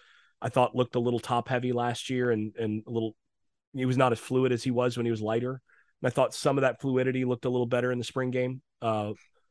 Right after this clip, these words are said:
British Brooks is a guy that was surprising in terms of the end of the year, and he carried that into the spring game and looked great. Uh, and then Connor Harrell, I was really surprised.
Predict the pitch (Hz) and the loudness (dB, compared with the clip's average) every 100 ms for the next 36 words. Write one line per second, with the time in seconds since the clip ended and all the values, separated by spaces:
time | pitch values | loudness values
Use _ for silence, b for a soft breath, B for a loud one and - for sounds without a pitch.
0 | _ _ 123 156 135 - 113 - 135 127 | _ _ 4 4 4 2 0 0 -4 0
1 | 123 123 120 117 - _ _ _ 139 120 | 2 4 4 2 0 _ _ _ -2 -2
2 | 110 - - - - - 117 123 135 147 | -2 -6 -10 -10 -10 -2 2 2 2 -2
3 | 139 - 123 123 131 123 117 117 113 123 | -6 -4 -4 0 0 0 0 -2 -2 -2
4 | 131 131 117 113 123 139 151 113 107 117 | 0 2 0 0 0 0 0 0 -2 -4
5 | 135 127 120 117 120 110 107 127 120 120 | -2 0 2 2 0 -2 -4 -2 0 2
6 | 117 110 110 - - 98 110 - _ _ | 2 0 -2 -4 -8 -2 -2 -4 _ _
7 | _ _ _ _ _ 117 110 107 104 - | _ _ _ _ _ 0 2 2 -2 -6
8 | - 135 131 127 156 170 139 139 139 87 | -2 4 4 2 2 2 2 0 -2 -2
9 | - _ _ _ _ _ _ _ 123 165 | -8 _ _ _ _ _ _ _ 4 6
10 | 143 104 - - 117 107 131 147 120 107 | 6 2 -4 -8 -6 0 4 4 2 0
11 | 107 127 104 78 69 - - | -4 -4 -4 -4 -10 -14 -14